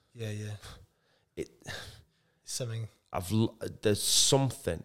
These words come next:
Speaker 2: And it wa-, like, I love them to bits, and they are, you know, they are my main priority. They're what I look,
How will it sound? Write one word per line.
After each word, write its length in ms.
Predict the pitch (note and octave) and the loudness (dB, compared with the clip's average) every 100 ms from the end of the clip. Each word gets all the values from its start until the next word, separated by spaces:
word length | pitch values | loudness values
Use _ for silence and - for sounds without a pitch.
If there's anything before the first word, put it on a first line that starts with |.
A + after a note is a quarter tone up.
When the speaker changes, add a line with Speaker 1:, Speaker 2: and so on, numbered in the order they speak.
| - | 0
Speaker 2:
And 80 | A#2+ | 0
it 160 | - | 0
wa-, 180 | G#2 G2 - G2 | 0 -2 0 -2
like, 420 | F#2+ F2+ - - _ _ | 0 -2 -4 -18 _ _
I 40 | G#2 | -4
love 180 | G2 | -2
them 120 | G2 F#2 | -2 -4
to 100 | D#2+ | -4
bits, 500 | - E2+ - - - - | 0 0 0 -4 -4 -6
and 180 | F#2+ | -2
they 100 | F2+ | 2
are, 280 | F2+ F#2 D2+ | 4 4 4
you 140 | F#2+ F2+ | 2 2
know, 140 | E2+ | 2
they 180 | F#2+ G2 | 4 4
are 140 | F2+ | 4
my 200 | F#2 F2+ | 2 0
main 260 | F2+ F#2 F2+ | 2 2 2
priority. 460 | - G#2+ F#2+ G#2+ | 6 6 8 6
They're 200 | G2+ F2+ F2+ | 4 0 -2
what 240 | F#2 E2+ | -2 0
I 80 | F#2 | 0
look, 260 | F2 F2+ | 0 -4